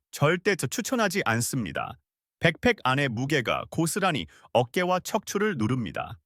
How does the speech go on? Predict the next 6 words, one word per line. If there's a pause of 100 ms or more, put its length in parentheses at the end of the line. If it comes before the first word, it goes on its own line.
(300)
한두
시간이면
몰라도 (280)
대여섯
시간
주행에서